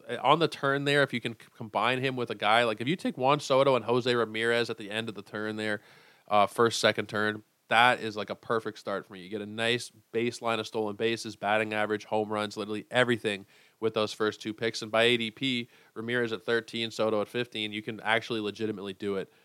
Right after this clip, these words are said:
Uh, it's something I would consider for sure. I don't know that I wanna take him all the time,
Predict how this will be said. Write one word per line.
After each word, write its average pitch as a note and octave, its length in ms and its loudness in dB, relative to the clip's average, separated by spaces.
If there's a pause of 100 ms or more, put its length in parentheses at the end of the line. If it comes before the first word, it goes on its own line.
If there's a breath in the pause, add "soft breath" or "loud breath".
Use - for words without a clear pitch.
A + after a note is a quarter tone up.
(240 soft breath)
Uh, G2+ 220 0
it's G#2+ 100 -6
something G#2+ 240 -4
I G#2 80 0
would G#2+ 180 0
consider G2 380 -6
for F#2+ 120 -8
sure. F2+ 380 -8
I A2 60 0
don't A#2 220 -4
know A#2+ 160 0
that A2+ 120 -2
I A2 60 2
wanna A2 240 -2
take A2+ 320 -8
him G#2+ 260 -6 (600 soft breath)
all C3+ 260 6
the C#3+ 80 -2
time, C3+ 500 2